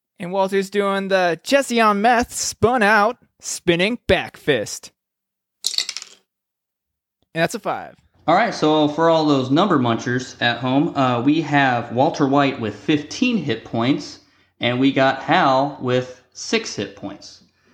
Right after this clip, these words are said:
Speaker 2: So it kinda looks like, Adam, Hal's not really good at beating himself off. He's more about beating up that pussy.
Speaker 1: Oh, yeah.
Speaker 2: Oh, yeah. Thank you. Thank you for, uh, saying something afterwards. It would've been a weird, awkward
Speaker 1: I mean,
Speaker 2: pause.
Speaker 1: I should've just let it
Speaker 2: <laughs>
Speaker 1: go to crickets, but, uh,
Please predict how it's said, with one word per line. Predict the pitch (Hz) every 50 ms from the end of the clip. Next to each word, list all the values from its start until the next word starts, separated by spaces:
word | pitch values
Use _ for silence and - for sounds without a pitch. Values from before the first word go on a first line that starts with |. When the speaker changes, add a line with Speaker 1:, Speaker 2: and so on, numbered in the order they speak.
| _ _ _ _ _ _
Speaker 2:
So | - - 143 131 123 120
it | 120
kinda | 165 170 156 139
looks | 143 147 147 -
like, | 120 113 110
Adam, | 113 113 113 113 110
Hal's | - - - 123 135 135 135 131 120 -
not | 135 131 120 123
really | 131 123 120 110
good | 110 117 113 110
at | 107 98 - - - - _
beating | 139 131 131 127
himself | 117 113 107 - 123 120 117 -
off. | 113 110 127 143 147 - - - - - _ _ _ _ _ _
He's | - 139 131
more | 143 131 120 113
about | 104 113 101 95 - -
beating | 131 117 110 107 110
up | 107 101 98 -
that | - 104 95 90 - - - _ _ _ _ _ _ _ _ _ _
pussy. | - - - 113 131 143 - - - 98 92 92 92 95 92 92 98 110
Speaker 1:
Oh, | 127 135 156
yeah. | 160 147 120 101 82 85 87 90 - _ _ _ - _ _
Speaker 2:
Oh, | 113 104
yeah. | 127 123 - - - - -
Thank | - 107 107 -
you. | 98 95 - -
Thank | 110 104 95 -
you | 98
for, | - - 92 92
uh, | 98 98 - - _ _ _ _ _ _ _ _ _ _ _ -
saying | - 123 107 98
something | - 95 90 95
afterwards. | 92 95 - 98 98 95 95 -
It | -
would've | 110 107 98
been | 98 98
a | 95
weird, | 104 104 101 -
awkward | 101 101 - 104 104
Speaker 1:
I | -
mean, | 160 156
Speaker 2:
pause. | - 190
Speaker 1:
I |
should've | 196 202 190 185 165
just | 156 131 -
let | 165 139 131 123
it | - - - -
Speaker 2:
<laughs> |
Speaker 1:
go | 135 117
to | 107 -
crickets, | - - 127 117 110 - 101 95 92 - - -
but, | - 101 98 90
uh, | 92 90 78 80